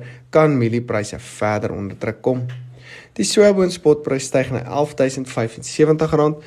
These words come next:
met die Mei drieëntwintig prys wat styg na nege duisend een honderd rand per ton. Suid-Amerika se weer sal nou rigting aan hierdie pryse gee, maar is dit nog baie vroeg om enige rigting te bied, terwyl knap voorraadvlakke steeds pryse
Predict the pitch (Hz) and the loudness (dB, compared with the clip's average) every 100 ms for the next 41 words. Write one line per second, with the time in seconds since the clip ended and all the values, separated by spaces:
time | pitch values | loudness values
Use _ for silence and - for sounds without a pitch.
0 | - - - 139 139 127 123 156 127 127 | -20 -12 -2 0 2 0 0 0 0 -2
1 | 127 120 117 120 120 113 110 - - - | -2 -4 -4 -4 -4 -4 -6 -12 -6 -2
2 | 135 - 113 110 117 135 156 143 147 156 | -2 -2 -8 -6 -6 -2 0 0 -2 -8
3 | - 143 143 131 113 - 82 - - - | -4 -2 0 0 -2 -4 -8 -10 -8 -4
4 | 107 113 - - - - - - - 160 | -4 -6 -14 -20 -20 -20 -20 -20 -2 2
5 | 156 156 143 135 135 135 131 117 120 135 | 4 4 2 0 0 -2 -2 -2 0 0
6 | 127 117 110 110 123 131 - 135 131 127 | 0 -6 -4 -4 -2 -2 -4 -8 -8 -12
7 | 101 82 123 117 120 127 127 123 123 - | -14 -8 -4 -2 -4 0 0 0 -6 -10
8 | - - 185 185 190 - - - 139 143 | -12 -6 -2 -2 -2 -12 -16 -2 2 4
9 | - 165 185 180 175 135 120 113 175 - | 2 -2 -2 -2 -4 -4 0 2 0 -2
10 | 147 143 120 127 123 123 120 110 - 127 | -8 -6 -8 -4 -4 -4 -4 -6 -8 -6
11 | 120 117 120 120 - 117 104 - 165 175 | -6 -6 -6 -6 -6 -4 -4 -6 -2 -2
12 | - - 139 127 123 123 107 - 113 - | -4 -4 0 2 0 -2 -4 -4 -10 -4
13 | 156 156 - 120 117 117 | 0 0 0 0 0 0